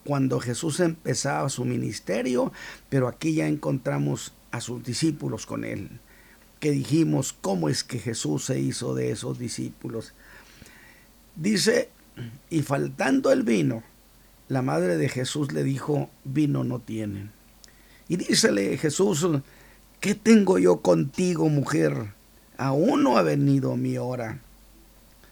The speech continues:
Su madre dice entonces a los que le ser-, a los que servían, "Haced todo lo que os dijere".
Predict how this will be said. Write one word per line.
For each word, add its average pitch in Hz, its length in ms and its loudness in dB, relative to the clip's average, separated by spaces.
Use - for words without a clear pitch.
Su - 240 2
madre 139 460 4
dice 143 360 4
entonces 143 520 0
a 143 80 4
los 135 240 -2
que 135 180 -6
le 107 160 -4
ser-, 135 360 -6
a 143 80 -6
los 127 180 -6
que 127 100 -8
servían, 135 480 -2
"Haced 147 360 0
todo 269 400 2
lo 160 200 2
que 139 480 -2
os 147 300 -2
dijere". 135 600 -8